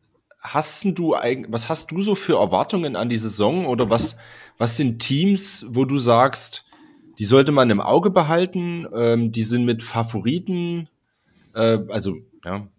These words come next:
offensichtlich natürlich Potsdam. Bei Potsdam hat sich jetzt einiges geändert.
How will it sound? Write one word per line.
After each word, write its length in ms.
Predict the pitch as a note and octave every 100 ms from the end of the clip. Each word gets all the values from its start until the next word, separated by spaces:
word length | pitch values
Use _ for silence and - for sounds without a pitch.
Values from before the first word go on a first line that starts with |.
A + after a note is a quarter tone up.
| _
offensichtlich 640 | F2+ F#2 D#2+ F#2+ G2 G2+
natürlich 380 | G2 E2+ F#2 F2
Potsdam. 600 | - A2+ A2+ D3 C#3+ B2
Bei 140 | - G2
Potsdam 360 | A#2+ A#2 C3
hat 140 | A#2 A2+
sich 100 | G2+
jetzt 200 | F#2+ -
einiges 440 | F#2 C#3+ C3 B2
geändert. 540 | F#2 E2+ A#2+ G2+ A2+